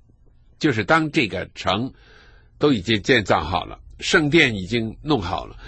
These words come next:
而且呢，老百姓已经搬家，都搬回这个圣城当中居住了啊。那么所有工作的人员都整齐之后呢，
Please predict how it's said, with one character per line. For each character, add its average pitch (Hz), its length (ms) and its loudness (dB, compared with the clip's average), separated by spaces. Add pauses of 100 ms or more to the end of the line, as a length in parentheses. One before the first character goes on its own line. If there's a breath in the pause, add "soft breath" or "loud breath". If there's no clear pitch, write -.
(120 loud breath)
而 160 140 2
且 160 140 2
呢， 151 180 0 (240 loud breath)
老 147 220 4
百 156 160 2
姓 143 380 0
已 113 120 -10
经 131 320 -4 (200)
搬 160 200 2
家， 151 320 2 (100)
都 165 140 0
搬 175 340 0
回 104 280 -4
这 113 160 -6
个 98 120 -6
圣 110 200 0
城 90 220 -4
当 92 160 -6
中 92 120 -8
居 110 200 -6
住 151 180 2
了 85 160 -6 (140)
啊。 110 260 -4 (320 loud breath)
那 135 160 0
么 120 320 4
所 120 240 2
有 113 300 0
工 190 240 0
作 170 180 2
的 104 100 -2
人 104 220 -4
员 101 240 -2
都 117 160 -2
整 90 400 -2
齐 101 220 -6
之 127 160 -4
后 147 200 0
呢， 92 100 -12